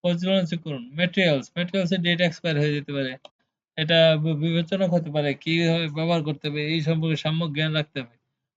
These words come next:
প্রশাসনিক রক্ষণাবেক্ষণ, টুল, ইকুইপমেন্টের দৈর্ঘ্যমূল এবং উপকরণের বৃদ্ধি অনুসারে অনু-, বৃদ্ধি অনুমান করুন।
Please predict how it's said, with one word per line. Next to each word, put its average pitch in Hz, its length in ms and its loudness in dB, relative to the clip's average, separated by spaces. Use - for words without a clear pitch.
প্রশাসনিক 190 640 2
রক্ষণাবেক্ষণ, 156 560 -2
টুল, 190 300 0
ইকুইপমেন্টের 185 540 -2
দৈর্ঘ্যমূল 180 640 4
এবং 180 260 2
উপকরণের 180 460 0
বৃদ্ধি 156 280 0
অনুসারে 170 460 2
অনু-, 175 580 0
বৃদ্ধি 151 460 0
অনুমান 180 460 0
করুন। 180 360 -2